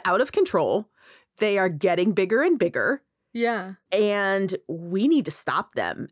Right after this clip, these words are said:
Speaker 1: And
Speaker 2: But
Speaker 1: so
Speaker 2: how do you
Speaker 1: for
Speaker 2: even approach that when there's s-, so many of them, you know?
Speaker 1: It was years. There was, like, three or four years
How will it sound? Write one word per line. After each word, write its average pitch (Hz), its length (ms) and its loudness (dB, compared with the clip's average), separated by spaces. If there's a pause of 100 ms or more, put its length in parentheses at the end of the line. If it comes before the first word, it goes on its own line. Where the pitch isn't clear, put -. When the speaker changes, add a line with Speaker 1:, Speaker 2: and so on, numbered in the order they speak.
Speaker 1:
And 202 180 0
Speaker 2:
But - 80 -2
Speaker 1:
so 202 200 4
Speaker 2:
how 226 180 0
do 190 80 6
you 190 160 6
Speaker 1:
for 185 80 4
Speaker 2:
even 254 200 0
approach 240 500 -2
that 190 240 -2
when 196 140 -6
there's 208 240 -4
s-, - 300 -14 (240)
so 285 360 -2
many 254 480 0
of 190 200 -10
them, 185 360 -10 (140)
you 208 100 -6
know? 196 140 -4
Speaker 1:
It 247 80 0
was 247 220 2
years. 185 800 0
There 220 160 2
was, 247 520 -4
like, 190 200 0
three 247 540 -2
or 226 140 2
four 233 500 0
years 180 800 -2